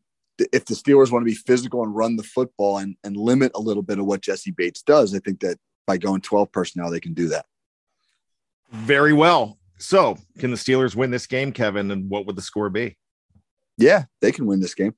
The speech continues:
Speaker 1: I think they will win this game. I, I picked the Steelers to win last week, but it, it was against my better judgment. It was my heart, not my head. I really, I really was hoping so much that they would win. And I, I feel the same way. I'm hoping, obviously, that they'll win this week.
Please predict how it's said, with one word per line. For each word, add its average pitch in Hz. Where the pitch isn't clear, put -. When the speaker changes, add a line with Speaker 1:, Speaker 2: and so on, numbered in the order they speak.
Speaker 1:
I 120
think 180
they 170
will 170
win 98
this 90
game. 76
I, 170
I 151
picked 175
the 180
Steelers 160
to 143
win 139
last 120
week, 123
but 104
it, 98
it 104
was 98
against 101
my 92
better 95
judgment. 92
It 90
was -
my 90
heart, 98
not 98
my 87
head. 92
I 98
really, 92
I -
really 107
was 107
hoping 127
so 127
much 127
that 120
they 131
would 127
win. 139
And 135
I, 147
I -
feel 196
the 151
same 120
way. 123
I'm 92
hoping, 98
obviously, 90
that 80
they'll 85
win 92
this -
week. 95